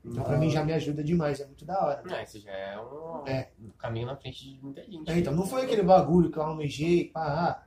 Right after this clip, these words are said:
Speaker 1: que era uma federal. Não foi, mas, mano, eu acho que foi até melhor, porque eu não teria tanto tempo assim, entendeu? Eu teria que abrir mão de muita coisa, ia sacrificar muita coisa e não ia dar muito certo. Pelo menos agora na particular eu consigo associar o meu tempo,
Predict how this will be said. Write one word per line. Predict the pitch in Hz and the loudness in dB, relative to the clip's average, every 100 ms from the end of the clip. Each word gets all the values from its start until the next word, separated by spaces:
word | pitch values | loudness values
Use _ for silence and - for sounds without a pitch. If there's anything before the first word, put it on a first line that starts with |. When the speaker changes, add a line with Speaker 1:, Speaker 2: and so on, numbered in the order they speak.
| _ | _
Speaker 1:
que | - | -8
era | 139 | -4
uma | 151 | -2
federal. | 156 165 160 143 120 | -4 -6 -4 -4 -4
Não | 131 208 | -6 -6
foi, | 220 208 | 2 2
mas, | 135 131 | 2 -4
mano, | 196 190 - - _ _ _ _ _ | -4 -4 -4 -14 _ _ _ _ _
eu | 160 190 | 4 4
acho | 190 | 4
que | 214 | 2
foi | 196 226 220 | 0 6 6
até | 214 | 6
melhor, | 208 233 214 214 | 0 4 4 4
porque | 185 | 2
eu | 214 | 2
não | 208 | 2
teria | 214 202 208 | 2 2 2
tanto | 202 196 175 | 0 -8 -2
tempo | 175 175 170 | 2 2 0
assim, | - 147 127 - | -2 -4 -4 -8
entendeu? | 135 135 151 - - | -6 -2 -2 -2 -12
Eu | 131 | -8
teria | - 156 | -2 0
que | 160 | 0
abrir | 147 156 | 0 0
mão | 160 | 2
de | 151 | 2
muita | 156 175 175 | 2 2 2
coisa, | 175 160 180 170 | 0 2 2 4
ia | 170 | 2
sacrificar | 165 - 156 - 151 | 0 -6 -12 -6 -4
muita | 165 175 | -4 -6
coisa | 165 160 | -6 -6
e | 160 | -6
não | |
ia | 165 | -6
dar | 165 | -4
muito | 160 170 175 | -6 -8 -10
certo. | 143 123 - | -10 -12 -12
Pelo | 135 139 | -10 -4
menos | 143 139 | -4 -2
agora | 143 147 | -2 0
na | 147 | 0
particular | 143 143 - 143 | -2 -6 -8 -6
eu | 139 | -6
consigo | 143 135 | -8 -10
associar | 143 143 - 139 | -8 -8 -10 -8
o | |
meu | 143 | -6
tempo, | 151 123 113 | -6 -10 -12